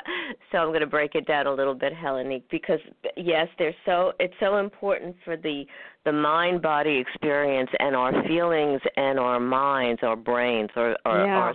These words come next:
Speaker 1: so much affecting one another, and, and that seems to be so important. And you said we really, and I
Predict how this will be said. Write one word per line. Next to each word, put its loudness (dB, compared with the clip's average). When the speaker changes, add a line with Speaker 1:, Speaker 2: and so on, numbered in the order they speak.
Speaker 1:
so -2
much -2
affecting 0
one 2
another, 0
and, 0
and 2
that 0
seems -2
to -4
be -4
so 2
important. -2
And 2
you 2
said 0
we -2
really, 0
and 0
I 0